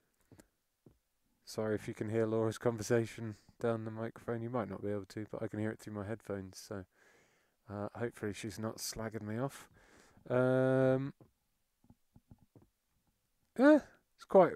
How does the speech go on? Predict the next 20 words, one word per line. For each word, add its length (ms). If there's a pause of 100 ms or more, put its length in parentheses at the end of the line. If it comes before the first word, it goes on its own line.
(120)
quite 300
nice, 380
uh, 340
quite 280
detailed. 680 (2250)
Got 140
a 20
little 200
Wendy 300
house 300
thing 200
to 160
hide 300
in. 160 (1500)
Okay. 240 (800)
Good 160
to 120
know 200
for 120
later. 460